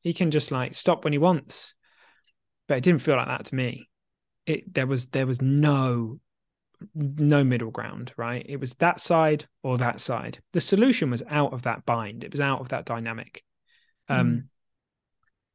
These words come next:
Speaker 1: and so the, the thing about anyone, and I reflect on this for me, is that if we are the kind of person who responds very well to, say, three months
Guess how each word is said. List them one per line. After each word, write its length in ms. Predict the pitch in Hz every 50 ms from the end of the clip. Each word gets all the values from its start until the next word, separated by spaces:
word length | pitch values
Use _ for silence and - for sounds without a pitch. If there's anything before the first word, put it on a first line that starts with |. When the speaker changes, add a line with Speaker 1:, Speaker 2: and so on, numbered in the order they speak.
| _ _ _ _ _ _ _ _
Speaker 1:
and 160 | - 165 156
so 400 | - - 185 170 170 165 160 147 - - _ _ _ _ _ _ _ _ _ _ _ _ _ _ _ _ _
the, 200 | - 156 165 156 143 - -
the 120 | - 156 127 - - _
thing 200 | - 196 196 196
about 440 | 196 175 165 160 160 156 151 - - _ _ _ _ _ _ _ _ _ _ -
anyone, 640 | 156 160 160 160 147 135 123 117 110 - 135 127 - _ _ _ _ _ _ _
and 120 | 143 139
I 80 | 135 131
reflect 400 | 127 131 127 - - - - -
on 80 | 139 135
this 120 | 131 127
for 100 | - -
me, 200 | 135 143 151 143
is 120 | 127 123 -
that 140 | 127 - 143
if 100 | - -
we 120 | 143 143
are 160 | 151 175 180
the 80 | 160 143
kind 220 | - 139 127 127
of 60 | 127
person 320 | 127 135 131 123 123 127 123
who 120 | 127 139
responds 420 | 127 123 - - 147 135 131 123 123
very 180 | 127 123 123
well 260 | 120 123 120 120 120
to, 260 | 120 - - 123 117 -
say, 260 | - - 147 131 123
three 300 | 123 - - 143 135 131
months 560 | 127 123 123 120 120 - - - - -